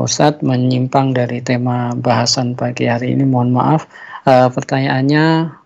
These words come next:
seorang, eh, suam-, suam-, sepasang, ya, sepasang suami istri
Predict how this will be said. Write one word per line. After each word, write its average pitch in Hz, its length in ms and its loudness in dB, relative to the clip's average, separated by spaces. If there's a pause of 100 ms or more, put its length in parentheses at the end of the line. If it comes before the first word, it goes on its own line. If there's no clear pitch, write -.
(300)
seorang, 143 600 0 (920)
eh, 127 320 4
suam-, 143 400 0
suam-, 147 400 2
sepasang, 139 640 -2
ya, 123 80 -8
sepasang 143 560 -2
suami 131 560 -2
istri 131 560 -2